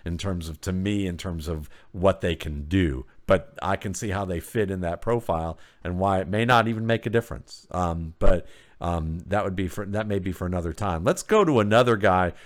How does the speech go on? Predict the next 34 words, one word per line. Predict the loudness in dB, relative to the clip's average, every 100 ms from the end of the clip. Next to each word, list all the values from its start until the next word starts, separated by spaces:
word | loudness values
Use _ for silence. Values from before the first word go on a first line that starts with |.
| -10
who | -4
probably | 4 6 6 4 2
fits | 0 0
in | -2 -6
this | -6
profile | -2 -2 0 0 2 -2 -4 -8 -2
that | 0
I | 2
know | 2
we | 2
both | 4 4 2
like, | -2 -2 -4 -6
and | -4
that's | -4 -2
James | -4 -4 -6
Cook. | -2 0 -2 -8 -20 _ _
Um, | 2 2 2 -2 -8 _ -12
eh, | -8 -8 _
but | -10 0 0 0 -6 _ _ _ _ -6
how | 4 4
does | 4 2
he | -2 -6
differ? | -6 0 2 2 -2 -4 -4
Where, | -2 2 2 2 -4
where, | -4 0 2 0
where | -2 -4 -4
does | -6
he | -8
differ | -4 -4 -4
for | -8 -6
you | -4 -4 -6
compared | -10 -8 -8 -8
to | -8
Etienne | -8 -8 -6 -6 -8